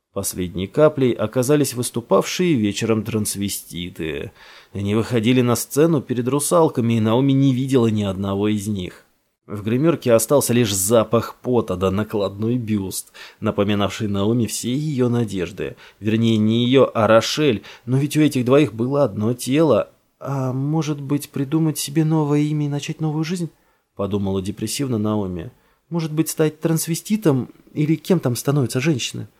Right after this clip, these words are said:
Она переодевалась, продолжая добивать себя, когда в гримёрку вошёл хозяин клуба, пузатый коротышка, которого сейчас меньше всего хотелось видеть. Он рассказал о частной вечеринке в каньоне Лорел и спросил, не хочет ли Наоми выступить там с русалками.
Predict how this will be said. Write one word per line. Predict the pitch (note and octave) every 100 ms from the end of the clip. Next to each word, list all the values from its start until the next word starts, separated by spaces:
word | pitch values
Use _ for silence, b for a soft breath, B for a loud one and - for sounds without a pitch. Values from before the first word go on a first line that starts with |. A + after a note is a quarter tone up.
| _ _ _ _ _ _ _ _
Она | G2 A2 B2+
переодевалась, | C3+ C#3+ C#3+ C3 B2 B2+ D#3 B2+
продолжая | - A#2 A#2+ C3+ F#3 F#3
добивать | B2 B2+ C3 C3+ D3
себя, | - A2 A2+
когда | G#2+ A#2 C3+
в | B2
гримёрку | A#2 C3 F#3+ G#3 G3 F#3+
вошёл | C#3 G#2+ B2 C3+
хозяин | - G#2 F#2 F#2+ G#2
клуба, | F2 F2+ F2 D2+ C2+ - -
пузатый | D3 G#3+ G#3+
коротышка, | G2+ A2+ B2 D#3+ - -
которого | G#2+ A2 G#2+
сейчас | G2+ A#2 C#3+ B2+
меньше | G2+ G2 F2
всего | - G#2+
хотелось | A#2+ E2+ F2 F#2 F2+
видеть. | G#2+ A2+ E2+ - b b b b b b
Он | G#2
рассказал | A#2 - C#3 D#3 E3+
о |
частной | B2 C3+ A#2 A#2
вечеринке | G#2+ G#2+ B2 D3 -
в | -
каньоне | A#2 A2+ A2+ A2 G#2+
Лорел | G#2+ A2 C#3 D3 C3+ b b b
и | - B2
спросил, | - C3+ C3+ C#3+ A#2+
не | C#3+ F#3
хочет | - C3 G#2 G2+
ли | A2+
Наоми | C3+ F3+ G#3+ G3
выступить | B2 A2 - G2+ G#2+
там | - C#3+
с | C3
русалками. | F#2 - E2+ - F#2 F2+ F#2